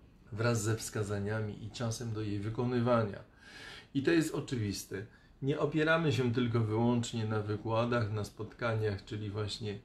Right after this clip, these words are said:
nauce, przekazie, sadanie, czyli tej codziennej, bądź też w określonym czasie wyznaczonym nauce, która wskazuje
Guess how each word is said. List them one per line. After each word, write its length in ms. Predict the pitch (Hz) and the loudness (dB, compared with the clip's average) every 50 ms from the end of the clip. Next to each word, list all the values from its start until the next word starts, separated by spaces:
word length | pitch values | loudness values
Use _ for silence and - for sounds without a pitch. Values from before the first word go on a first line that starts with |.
| - - - | -16 -12 -8
nauce, 580 | 107 110 113 113 117 120 117 117 - 104 101 | -2 0 2 4 4 4 2 0 -4 -6 -6
przekazie, 680 | 98 - - 113 104 - - 110 110 107 101 98 104 101 | -6 -6 -4 -4 -4 -4 -2 0 0 0 0 0 -2 -4
sadanie, 680 | 98 - - 107 101 98 110 107 101 98 95 98 101 104 | -6 -6 -6 -6 -4 -2 0 0 0 0 -2 -4 -6 -10
czyli 280 | - - 107 95 - 107 | -12 -12 -12 -10 -10 -12
tej 320 | - - 113 104 98 98 - - - - - - - - - _ _ | -8 -4 -2 -2 -2 -4 -6 -12 -20 -20 -20 -20 -20 -20 -20 _ _
codziennej, 840 | - - - 123 117 120 127 123 117 117 113 110 110 107 104 107 104 - - - - | -10 -2 0 0 2 4 4 4 6 6 4 4 4 4 2 2 0 -8 -12 -14 -6
bądź 340 | 104 107 104 101 98 - | -4 -4 -2 -2 -6 -8
też 440 | - 107 104 98 95 - - - - _ _ _ _ _ _ _ _ _ _ - - | -6 -6 -6 -4 -4 -6 -8 -8 -14 _ _ _ _ _ _ _ _ _ _ -18 -8
w 60 | 117 | -4
określonym 640 | 117 110 - 117 110 113 123 117 113 110 107 104 104 | -4 -2 0 0 -2 0 0 0 0 2 2 0 -2
czasie 380 | - - 113 107 - - 110 | -2 -4 -4 -2 -2 -4 -4
wyznaczonym 760 | 101 101 95 101 110 107 101 - 113 107 104 101 101 98 95 95 - - - - - - - - - | -4 -6 -6 -2 -2 -4 -2 -2 -4 -4 -4 -4 -4 -6 -8 -8 -12 -16 -20 -20 -20 -20 -20 -14 -6
nauce, 640 | 117 117 113 113 113 110 110 107 - - 110 104 101 | -2 0 2 4 4 4 2 2 0 -2 -4 -4 -4
która 420 | - - - - - - - - - - - _ - - - - - _ _ _ _ | -6 -8 -6 -4 -4 -4 -6 -6 -10 -16 -20 _ -20 -20 -20 -20 -20 _ _ _ _
wskazuje 960 | - - - - - 127 117 110 - 123 127 123 117 110 107 104 104 104 110 | -10 -8 -6 -2 0 2 2 2 2 2 2 4 4 4 4 4 2 0 0